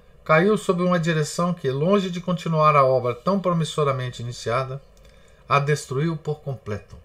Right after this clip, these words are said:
Direção espiritual, tá? Com outra pessoa.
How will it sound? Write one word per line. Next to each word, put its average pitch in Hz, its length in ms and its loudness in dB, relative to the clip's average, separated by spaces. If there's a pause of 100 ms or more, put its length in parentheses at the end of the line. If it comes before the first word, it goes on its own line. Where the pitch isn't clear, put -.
(880)
Direção 143 320 -2
espiritual, 147 640 -4 (600)
tá? 156 260 -8 (880)
Com 101 80 -8
outra 135 240 0
pessoa. 135 480 -6